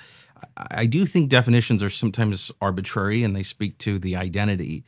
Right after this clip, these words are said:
um, or questions of identity, because orthodoxy in and of itself is simply the term for a belief, right? People who have certain beliefs,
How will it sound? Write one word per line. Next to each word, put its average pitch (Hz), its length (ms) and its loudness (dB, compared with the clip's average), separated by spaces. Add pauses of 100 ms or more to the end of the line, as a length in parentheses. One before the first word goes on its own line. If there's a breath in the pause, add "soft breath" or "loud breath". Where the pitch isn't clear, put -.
(360 loud breath)
um, 90 400 -2
or 95 100 -4
questions 101 500 0
of 87 100 -6
identity, 87 420 -8
because 104 400 0
orthodoxy 107 680 0
in 104 80 0
and 107 120 2
of 85 80 -2
itself 120 600 -4 (400 soft breath)
is 98 200 -2
simply 101 320 2
the 90 80 -2
term 95 240 0
for 90 220 0 (300)
a - 80 -4
belief, 92 540 -6 (220)
right? 87 260 -8
People 104 300 -4
who 95 140 -2
have 90 180 -4
certain 90 260 -4
beliefs, 85 380 -10